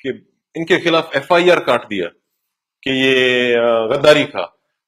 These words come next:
भाई, आप एक नहीं, सौ काटो, एक हजार काटो, आपकी इन एफ़आईआरों से हमारा कोई एक बाल भी नहीं हिलने वाला। आप अहमकों की जन्नत में रहते हैं कि आप समझते हैं कि आपकी एफ़आईआर से हम डरेंगे, बलोच आपकी एफ़आईआर से डरेगा।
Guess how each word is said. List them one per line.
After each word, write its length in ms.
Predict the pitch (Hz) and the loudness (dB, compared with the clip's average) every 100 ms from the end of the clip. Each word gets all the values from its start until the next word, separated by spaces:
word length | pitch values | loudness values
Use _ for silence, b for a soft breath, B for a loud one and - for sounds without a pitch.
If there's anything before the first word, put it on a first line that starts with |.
| _ | _
भाई, 180 | 113 208 | -8 -6
आप 160 | 220 - | -8 -6
एक 260 | 175 233 226 | -6 -6 -6
नहीं, 260 | 151 233 226 | -8 -8 -6
सौ 260 | - 262 | 0 0
काटो, 580 | 254 151 123 101 85 _ - | 2 0 0 -4 -6 _ -4
एक 280 | 262 - | -4 -2
हजार 220 | 190 175 139 | 0 0 0
काटो, 500 | 127 113 135 - _ _ _ - | -2 -2 -4 -6 _ _ _ -10
आपकी 540 | 151 185 - 180 165 160 | -8 -8 -8 -10 -8 -8
इन 120 | 160 | -8
एफ़आईआरों 540 | 139 156 160 170 160 | -4 -4 -2 -2 -4
से 120 | 139 | -4
हमारा 280 | 151 143 160 | -4 -2 -4
कोई 300 | 151 151 147 160 | -6 -6 -6 -6
एक 160 | 156 117 | -8 -6
बाल 260 | 127 160 | 0 0
भी 140 | 160 151 | 0 -6
नहीं 200 | 131 139 | -6 -6
हिलने 220 | 127 120 | -6 -4
वाला। 240 | 110 98 85 - _ _ _ _ _ - | -4 -4 -6 -10 _ _ _ _ _ -6
आप 200 | 117 135 127 | -6 -4 -4
अहमकों 320 | 156 185 185 | -4 -2 -2
की 140 | 180 | -2
जन्नत 280 | 147 156 156 | -6 -4 -6
में 120 | 151 135 | -4 -4
रहते 240 | 127 143 | -4 -4
हैं 200 | 120 127 | -6 -6
कि 100 | 147 | -6
आप 180 | 135 139 | -6 -6
समझते 360 | 147 139 135 | -6 -6 -6
हैं 200 | 147 143 | -4 -6
कि 60 | 139 | -4
आपकी 340 | 123 139 147 | -4 -4 -4
एफ़आईआर 460 | 139 127 147 147 151 | -6 -2 -2 0 -4
से 140 | 151 | -6
हम 300 | 123 139 156 | -10 -8 -6
डरेंगे, 400 | 139 135 131 135 | -4 -2 -2 -4
बलोच 320 | 120 143 180 156 | 0 0 0 -4
आपकी 240 | - 160 | -8 -6
एफ़आईआर 340 | 151 185 233 | -4 -2 -4
से 120 | 240 240 | -6 -4
डरेगा। 400 | 214 175 143 | -2 -2 -4